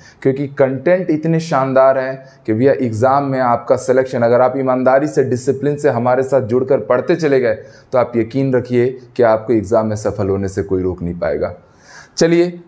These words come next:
तो ये आप लोग का पूरा का पूरा एक, अ, मेरी तरफ से गिफ्ट रहेगा कि आपको बैच के साथ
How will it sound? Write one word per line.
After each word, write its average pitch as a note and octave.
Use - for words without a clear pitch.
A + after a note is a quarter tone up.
तो C#3
ये C#3+
आप D#3
लोग E3
का E3
पूरा D#3
का E3
पूरा D#3+
एक, D#3+
अ, C3
मेरी C3+
तरफ C#3+
से C#3+
गिफ्ट E3+
रहेगा D3
कि G#3+
आपको C#3+
बैच D3
के F3
साथ C#3